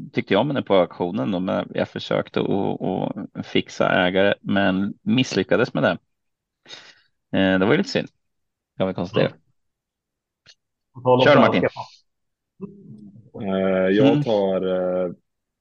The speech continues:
Speaker 3: en väldigt osynad häst, eh, sett i svensk mark.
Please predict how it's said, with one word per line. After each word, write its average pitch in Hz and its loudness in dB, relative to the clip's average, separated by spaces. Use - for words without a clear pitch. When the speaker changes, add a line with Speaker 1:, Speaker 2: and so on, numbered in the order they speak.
Speaker 3:
en 101 -4
väldigt 107 0
osynad 104 0
häst, 101 -6
eh, 90 2
sett - 0
i 95 4
svensk 117 2
mark. 101 0